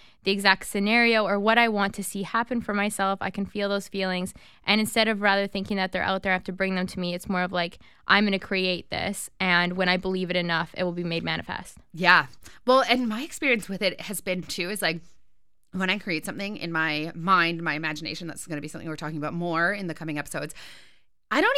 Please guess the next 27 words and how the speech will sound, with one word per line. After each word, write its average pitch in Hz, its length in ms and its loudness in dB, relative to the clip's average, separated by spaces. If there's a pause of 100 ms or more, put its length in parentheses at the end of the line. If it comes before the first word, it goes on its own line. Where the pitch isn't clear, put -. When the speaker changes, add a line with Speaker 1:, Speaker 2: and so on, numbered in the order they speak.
Speaker 2:
even 320 140 -2
have 208 180 4
to 214 80 -4
fully 185 280 -4
believe 160 280 -4
it. 202 160 0
I 233 100 2
just 294 140 -6
have 294 100 -8
to 208 80 -6
visit 156 360 -6
it - 260 -8
Speaker 1:
Mm-hmm. 214 60 2 (120)
Speaker 2:
emotionally 143 680 -4
and, 208 300 2 (100)
and 208 500 2
have 254 280 0
an 240 100 -2
understanding 190 640 -4
of 165 100 -8
how 170 520 0 (400)
my 185 460 4
mind 165 500 2
or 160 120 -2
my 160 300 -2
thoughts 160 680 0 (120)
create 156 720 -6